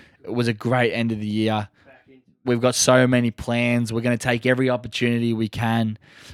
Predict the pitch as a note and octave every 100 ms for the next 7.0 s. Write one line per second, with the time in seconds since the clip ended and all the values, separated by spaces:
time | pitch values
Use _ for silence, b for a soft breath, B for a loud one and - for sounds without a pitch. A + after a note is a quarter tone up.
0 | B A#2 A#2 - B2+ B2 A#2 A#2+ A#2+ A#2+
1 | - A#2 A2+ A2 A2 A2+ A2 G#2+ A#2 A2+
2 | G#2+ - b b b B2+ D3+ D3+ D3+ D3+
3 | D#3 D#3+ - D3 C#3+ C#3 - C3+ B2+ B2
4 | C3 B2+ A#2+ D#3+ C#3 B2+ B2+ A#2+ A#2 A2+
5 | A2 A2 G2 F2+ b b b b b B2+
6 | D3+ G3 G3+ C#3+ - - C3 C3 A#2+ E2+